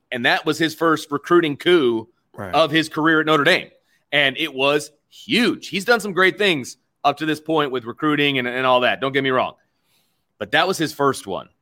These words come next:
Speaker 2: Mm-hmm.
Speaker 1: And for the twenty twenty-one season, it was gigantic because I know that Houston Griffith has not lived up to his potential up to this point, but he has talent.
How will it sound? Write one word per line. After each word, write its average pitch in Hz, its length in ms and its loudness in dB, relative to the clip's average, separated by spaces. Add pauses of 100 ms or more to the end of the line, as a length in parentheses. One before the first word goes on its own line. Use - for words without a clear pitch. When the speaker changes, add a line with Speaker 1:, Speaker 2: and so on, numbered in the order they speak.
(280)
Speaker 2:
Mm-hmm. - 80 -12
Speaker 1:
And 127 540 2
for 143 200 0
the 123 80 -2
twenty 165 420 -2
twenty-one 151 680 -2
season, 160 560 0 (260)
it 139 180 0
was 123 440 0 (240)
gigantic 104 800 -4 (180)
because 117 560 4 (720)
I 160 160 4
know 156 320 4
that 135 380 2
Houston 139 260 -8
Griffith 127 260 -6
has 113 160 -8
not 117 220 -2
lived 120 220 -6
up 123 160 -2
to 110 80 -14
his 110 100 -10
potential 117 560 -8
up 131 160 -2
to 135 100 -4
this 120 220 -4
point, 127 480 -8 (500)
but 131 140 -2
he 190 220 -2
has 143 560 2 (420)
talent. 110 460 -4